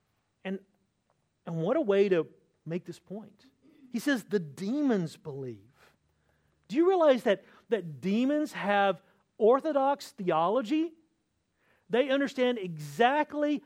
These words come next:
who God is. They understand exactly who Christ is. And you can see this. You see this in Mark. Mark chapter one. Jesus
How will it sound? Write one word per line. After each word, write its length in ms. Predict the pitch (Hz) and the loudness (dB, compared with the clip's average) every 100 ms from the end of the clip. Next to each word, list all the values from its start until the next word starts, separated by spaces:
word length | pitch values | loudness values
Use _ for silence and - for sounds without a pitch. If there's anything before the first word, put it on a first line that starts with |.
| _ | _
who 480 | - 269 269 269 269 - - | -2 0 2 0 -2 -6 -6
God 520 | 156 226 233 233 233 - _ | 4 6 6 4 2 -4 _
is. 720 | 233 277 294 214 131 120 - - _ - | -2 2 6 4 2 -8 -20 -20 _ -8
They 80 | 233 | -2
understand 320 | 254 - 247 | -2 -2 -2
exactly 840 | 196 165 160 240 277 294 311 311 247 - | -2 -6 0 2 2 -2 -4 -4 -4 -4
who 360 | 269 269 269 - _ | -2 0 -2 -6 _
Christ 540 | - 262 247 254 - - | -4 0 2 0 -6 -12
is. 760 | 254 277 254 143 120 - - _ _ _ _ _ _ _ _ _ _ _ _ _ _ _ _ 190 | -4 2 2 2 -4 -18 -20 _ _ _ _ _ _ _ _ _ _ _ _ _ _ _ _ -2
And 80 | |
you 80 | 214 | -2
can 100 | 180 | -2
see 240 | - 240 254 | -4 -2 0
this. 400 | 160 123 - - _ _ _ _ _ _ _ | 0 -4 -18 -20 _ _ _ _ _ _ _
You 40 | 165 | -10
see 140 | 233 | -6
this 220 | 254 233 | -4 -4
in 60 | 165 | -6
Mark. 400 | 143 190 226 - - _ _ _ _ _ _ _ _ _ _ _ _ - | -2 0 0 -4 -20 _ _ _ _ _ _ _ _ _ _ _ _ -4
Mark 240 | 165 208 | -2 -2
chapter 320 | - 220 - | -2 -4 -4
one. 420 | 160 175 247 139 131 _ _ _ _ _ _ _ _ _ | -4 -2 -4 -6 -14 _ _ _ _ _ _ _ _ _
Jesus 560 | 127 180 202 185 - | -4 -2 0 -4 -6